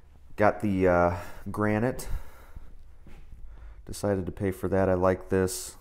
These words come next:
I'm not a big fan of just the contractor grade granite that's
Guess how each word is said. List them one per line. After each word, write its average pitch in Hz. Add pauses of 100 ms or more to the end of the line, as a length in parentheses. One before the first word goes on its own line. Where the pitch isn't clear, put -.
(140)
I'm 92
not 98
a 95
big 92
fan 90
of 80
just -
the 73 (440)
contractor 95
grade 85 (960)
granite 87
that's -